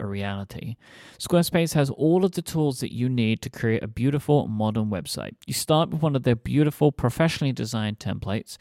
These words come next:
use drag and drop tools to make it your own, and customize the look and feel, settings, all the products you have on sale, basically everything with just a few clicks. And all of Squarespace's websites are optimized for mobile as well, so they can look great on every device.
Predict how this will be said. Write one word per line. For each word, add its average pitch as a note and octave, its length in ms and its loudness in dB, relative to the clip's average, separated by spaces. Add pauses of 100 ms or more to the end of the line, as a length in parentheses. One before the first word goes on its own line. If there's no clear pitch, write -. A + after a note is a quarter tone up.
(360)
use B2+ 240 4
drag C#3+ 280 2
and F#3 80 0
drop D3+ 260 2
tools B2 320 0
to A#2 100 -4
make A2 180 -2
it - 120 -6
your G2+ 160 -2
own, G2 260 -4
and A#2 100 -6
customize C3 520 -2
the B2+ 60 -4
look D3+ 200 0
and E3 100 -6
feel, C#3+ 300 0
settings, C3 540 -4 (340)
all D3 160 6
the E3+ 80 0
products D3+ 400 2
you D3 60 4
have C3+ 180 0
on C3+ 100 0
sale, A#2 300 0
basically D3+ 540 0
everything B2 520 4 (220)
with A#2+ 80 -6
just B2 220 0
a A#2+ 40 0
few G#2 160 -4
clicks. - 600 0 (320)
And A#2 100 2
all D3 180 4
of E3 80 4
Squarespace's C3 760 0
websites A#2+ 540 2
are - 160 -2
optimized G#2+ 440 -4
for A#2 100 -2
mobile A#2+ 380 4
as A2 120 -2
well, G2+ 220 -2
so - 160 -4
they G2+ 60 -8
can G#2 160 0
look G#2 160 -4
great G2+ 220 -2
on F#2 100 -6
every D#2 180 -6
device. E2+ 560 -4